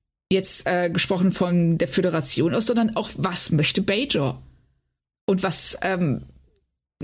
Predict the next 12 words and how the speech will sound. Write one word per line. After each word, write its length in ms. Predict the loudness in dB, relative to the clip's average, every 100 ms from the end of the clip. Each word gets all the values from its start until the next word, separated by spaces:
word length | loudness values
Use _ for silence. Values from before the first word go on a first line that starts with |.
| -10 -12 -20 _ -20 -20 _
und 400 | -4 0 0 0 -2
das 460 | -2 0 0 0
wird 180 | -2 -2 -2
immer 240 | -2 -2
auch 140 | -2 0
so 120 | 0
ein 80 | 2
bisschen 360 | 2 2 0
unter 220 | 0 0
den 120 | 0 0
Teppich 360 | 0 0 -2
gekehrt. 480 | -2 -2 -4 -6